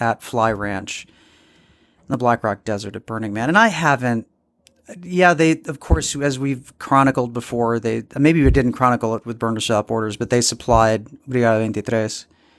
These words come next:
And, and it, it was an event where I, I didn't know, nobody really knew what was going to happen at this event. It was just gathering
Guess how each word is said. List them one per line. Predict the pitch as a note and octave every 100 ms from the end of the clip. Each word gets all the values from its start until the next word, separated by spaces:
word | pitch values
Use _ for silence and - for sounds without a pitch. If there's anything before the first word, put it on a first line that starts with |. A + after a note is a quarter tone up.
| _ _ _ _ _ _ _ _ _
And, | B2 A2+ A2+ A2 A2+ - - _ _ _ _ _ _ _ _ _ _ _ _ _ _ _ _ _ _ _ _ _ _ _ _ _ _ _ _ _ _ -
and | F#3+
it, | F3 F3
it | F3+
was | F3+ F3
an |
event | D#3 B2+ E3 E3 D3+
where | D3+ C#3+
I, | D3+ D#3+
I |
didn't | F#3 G#3+ D#3+
know, | D3+ E3
nobody | G#3+ A#3 E3+
really | C#3 C3+ B2
knew | A#2 A#2+ A2 G2+ G2+ _ - -
what | B2+ C3+
was | C3+ B2
going | A#2+ A2
to | G2+
happen | - G#2+ - G2+ F#2 - _ _ _
at | C3
this | B2 A#2
event. | A2 G#2
It | A#2+
was | C3
just | F3+ - - C3+ -
gathering | D3+ D#3 E3+ F3 E3+ D#3